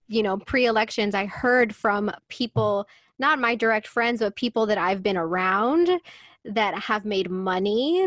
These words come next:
that are, like, new money Latinos, right, voting for Trump. But they don't say it. You're never gonna see that on their social media. You're never gonna see them sh-, sharing a pro-Trump Facebook, you know, post, but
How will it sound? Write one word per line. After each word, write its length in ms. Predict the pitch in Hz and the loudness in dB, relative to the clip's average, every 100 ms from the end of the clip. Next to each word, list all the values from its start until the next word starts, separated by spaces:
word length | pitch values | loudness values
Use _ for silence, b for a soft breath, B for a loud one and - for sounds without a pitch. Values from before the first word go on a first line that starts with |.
| 311 | 0
that 100 | 208 | 0
are, 120 | 190 | 2
like, 340 | 196 180 185 - - | 0 -2 -4 -10 -6
new 380 | 214 214 220 233 | -2 0 2 2
money 420 | 247 254 277 311 | 0 0 0 0
Latinos, 640 | 320 320 294 302 320 381 - - _ B B B 220 | 2 0 0 0 0 0 -4 -12 _ B B B -2
right, 340 | 233 247 269 - _ | 0 2 0 -6 _
voting 480 | 208 196 220 214 214 | -8 0 2 2 0
for 220 | 214 208 | -2 -6
Trump. 500 | 196 - 170 202 202 - 202 | -6 -6 -4 -6 -10 -14 -4
But 180 | 220 220 | -2 0
they 120 | 214 | 0
don't 260 | 240 240 - | 2 0 -4
say 440 | - - 262 247 220 | -14 -2 2 4 4
it. 80 | 202 | 2
You're 160 | 220 | 2
never 260 | 233 240 247 | 2 2 2
gonna 180 | 254 233 | 2 0
see 280 | - 247 254 | 0 -2 2
that 160 | 233 | 0
on 180 | - 214 | 2 0
their 100 | 202 | 0
social 380 | - 226 220 226 | 0 -2 0 0
media. 360 | 240 254 240 | 2 2 2
You're 160 | 233 214 | 2 2
never 260 | 208 208 214 | 0 0 0
gonna 180 | 214 | 0
see 200 | 208 233 | -2 -2
them 200 | 214 214 | 0 0
sh-, 240 | 214 - - 220 | 0 -2 -2 -2
sharing 420 | - 226 220 214 | 0 0 2 2
a 80 | 208 | 0
pro-Trump 720 | 196 226 208 208 220 208 208 - _ _ _ - | -2 -2 -2 -2 -2 -2 -4 -12 _ _ _ -2
Facebook, 680 | 233 233 - 240 233 - - - | 0 0 0 0 0 -6 -14 -2
you 140 | 220 | 0
know, 140 | 208 | 0
post, 480 | 196 262 247 262 - 214 | 0 2 4 2 -2 0
but 320 | 247 262 269 | 2 2 0